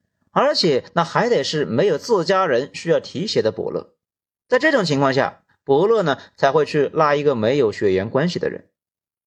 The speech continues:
那在这个时候，你肯定得是一个性格好的人，最起码呀，不能够人见人烦。事实上，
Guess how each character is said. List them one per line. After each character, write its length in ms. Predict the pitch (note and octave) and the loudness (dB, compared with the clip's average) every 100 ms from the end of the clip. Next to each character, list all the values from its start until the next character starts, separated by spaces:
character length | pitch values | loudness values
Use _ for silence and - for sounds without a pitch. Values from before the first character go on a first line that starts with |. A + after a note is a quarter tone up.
| _ _ _ | _ _ _
那 180 | B3 C4+ | 0 2
在 100 | C4 | 2
这 140 | D4+ | 2
个 80 | C4 | 2
时 120 | F#3+ | 2
候， 300 | G3+ G3+ - _ - | 2 0 -4 _ -4
你 120 | C4 | -2
肯 280 | C#4 D3 F3+ | 2 0 2
定 380 | B3 G3+ F3 _ _ | 2 0 -4 _ _
得 140 | C3+ | 0
是 160 | B2+ D#3+ | 2 2
一 60 | D#3+ | 2
个 100 | E3+ | 2
性 320 | - A3+ F3 | 0 0 2
格 140 | D3 | 2
好 240 | F3 - - | 2 0 0
的 100 | D3 | -2
人， 240 | A#2 - _ _ - | -4 -8 _ _ 0
最 120 | F#3 | 2
起 160 | E3+ D3+ | 4 2
码 180 | B2 | 4
呀， 160 | G2 - - - | 2 0 -6 -8
不 120 | - F3+ | 0 0
能 100 | F3+ | 2
够 140 | F3+ | 2
人 160 | C3+ E3+ | 2 2
见 120 | E3+ | 2
人 140 | D#3 | 2
烦。 320 | C#3+ B2+ - _ _ _ _ _ _ _ _ _ - | 2 0 -4 _ _ _ _ _ _ _ _ _ -2
事 140 | C#4+ | 2
实 140 | A3 A3+ | 2 2
上， 260 | A3+ - | 0 -4